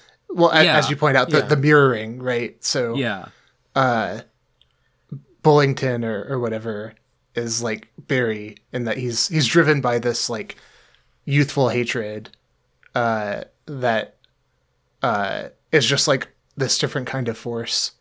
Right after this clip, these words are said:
Speaker 1: than,
Speaker 2: Mm-hmm.
Speaker 1: uh, these ideas of, like, uh, propriety and, and whatever that, uh,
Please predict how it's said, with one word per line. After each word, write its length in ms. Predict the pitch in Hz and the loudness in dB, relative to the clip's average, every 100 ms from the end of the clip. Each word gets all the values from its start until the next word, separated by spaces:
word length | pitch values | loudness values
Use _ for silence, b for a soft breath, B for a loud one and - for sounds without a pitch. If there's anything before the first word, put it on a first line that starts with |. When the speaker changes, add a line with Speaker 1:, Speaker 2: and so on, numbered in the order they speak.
| _ _ | _ _
Speaker 1:
than, 380 | 143 120 113 110 | -10 -4 -2 -2
Speaker 2:
Mm-hmm. 420 | 147 127 113 98 92 _ _ _ - | -4 -4 -6 -8 -12 _ _ _ -2
Speaker 1:
uh, 440 | 120 113 107 107 - - _ _ _ _ _ _ - | 0 0 -2 -6 -8 -14 _ _ _ _ _ _ -2
these 220 | 156 147 | 0 4
ideas 480 | 151 127 127 117 120 | 4 4 2 0 -2
of, 160 | 110 110 | -6 -6
like, 400 | 104 104 - _ _ _ b b b b b b b b _ _ - | -6 -8 -14 _ _ _ b b b b b b b b _ _ -2
uh, 440 | 120 107 101 58 - _ _ _ _ _ - | -2 0 -4 -8 -12 _ _ _ _ _ 0
propriety 920 | 175 - 131 117 113 113 113 110 107 | 0 2 0 2 -2 -2 -4 -4 -6
and, 280 | 107 104 - - | -8 -12 -14 -10
and 140 | 120 | -8
whatever 480 | 107 104 107 101 101 _ _ _ | -6 -8 -8 -10 -12 _ _ _
that, 360 | - 107 101 - _ - | -6 -4 -6 -10 _ -6
uh, 300 | 107 107 | -6 -4